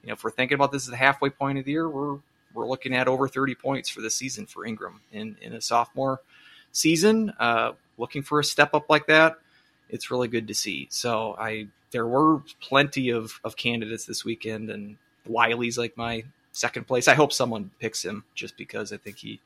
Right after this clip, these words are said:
did deserve it this weekend. But, uh, I'm gonna go Ingram 'cause he was just a little bit more flashy for me.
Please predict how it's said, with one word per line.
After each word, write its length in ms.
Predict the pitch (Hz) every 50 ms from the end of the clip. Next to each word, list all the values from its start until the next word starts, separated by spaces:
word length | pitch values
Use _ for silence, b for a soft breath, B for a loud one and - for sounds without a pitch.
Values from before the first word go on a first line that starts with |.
| b b b b b b b b
did 140 | - 110 110
deserve 360 | - 107 98 - 110 110 110 110
it 80 | 110
this 180 | - - - -
weekend. 340 | 110 107 - - 101 101 95
But, 260 | - 104 101 - -
uh, 80 | - -
I'm 180 | - 151 170 196
gonna 140 | 214 208 190
go 120 | 190 160
Ingram 300 | 143 143 139 135 139 131 120
'cause 160 | 123 110 -
he 120 | 117 110
was 160 | 107 110 104
just 180 | 95 - - -
a 20 | 101
little 180 | 104 104 104 104
bit 80 | -
more 140 | 95 92 92
flashy 400 | - - - 73 - - - -
for 140 | - - -
me. 80 | -